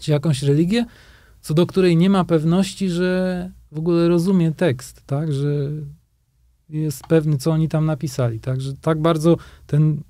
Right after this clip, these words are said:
współczesny przekład się różnił od tego wszystkiego. No i już tam skracając, żeby już za długo nie opowiadać, e, jego teza była taka, że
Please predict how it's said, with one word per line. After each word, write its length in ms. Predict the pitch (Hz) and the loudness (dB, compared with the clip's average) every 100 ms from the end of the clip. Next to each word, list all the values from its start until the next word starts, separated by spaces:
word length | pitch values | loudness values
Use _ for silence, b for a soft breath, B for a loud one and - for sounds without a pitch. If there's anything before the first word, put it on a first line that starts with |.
| _ | _
współczesny 600 | - - 170 180 170 180 | -14 -2 0 2 2 2
przekład 440 | 156 - 160 160 143 | 2 0 0 0 0
się 160 | - | -2
różnił 420 | 147 151 143 147 147 B B B B B B - | 0 0 0 -2 -4 B B B B B B -16
od 120 | 127 | -6
tego 220 | 160 147 | -2 -2
wszystkiego. 420 | 123 147 175 165 | -4 -2 2 4
No 100 | 175 | 4
i 260 | 196 175 160 - _ | 4 0 -4 -16 _
już 240 | 165 175 | 0 0
tam 200 | - 147 | 2 0
skracając, 640 | 131 - 151 135 151 139 127 | 0 0 0 4 4 4 2
żeby 280 | 127 127 135 | -2 -2 -2
już 200 | 131 127 | -4 -6
za 100 | 131 | -6
długo 240 | 135 135 | -4 -2
nie 140 | 135 | -2
opowiadać, 640 | 135 135 120 139 180 208 - b b b b b b _ _ _ _ _ - | -2 -4 -4 -2 -4 -6 -10 b b b b b b _ _ _ _ _ -10
e, 580 | 135 139 143 147 156 - _ _ _ | -6 -4 -4 -6 -8 -12 _ _ _
jego 280 | 151 165 165 | 0 4 4
teza 260 | 165 160 151 | 4 2 2
była 220 | 147 139 | 2 2
taka, 260 | 160 156 | 0 0
że 360 | 139 135 143 143 | 0 2 0 -2